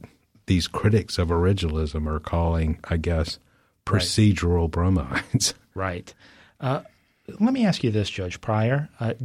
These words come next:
Speaker 2: do you think the founders were originalist, even if they wouldn't necessarily describe themselves in that,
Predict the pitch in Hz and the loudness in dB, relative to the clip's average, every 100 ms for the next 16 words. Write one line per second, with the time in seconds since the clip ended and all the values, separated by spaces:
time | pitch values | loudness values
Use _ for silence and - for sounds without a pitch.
0 | 107 143 220 226 214 208 123 - 104 104 | -2 2 2 2 0 0 -2 -2 -2 -2
1 | 120 139 147 - 120 101 113 123 151 - | 0 -2 -4 -6 -4 0 2 0 -4 -4
2 | 101 107 107 120 135 139 - - _ - | 0 0 2 0 2 0 -4 -18 _ -4
3 | 147 151 135 - 120 107 113 110 110 113 | -2 2 0 0 0 0 0 0 0 -2
4 | 117 110 107 - 104 104 - - 104 107 | 0 0 0 -2 -4 -2 -4 -4 -2 -2
5 | 107 117 117 123 123 131 - - 107 107 | -2 -2 -2 -2 -4 -6 -10 -2 0 0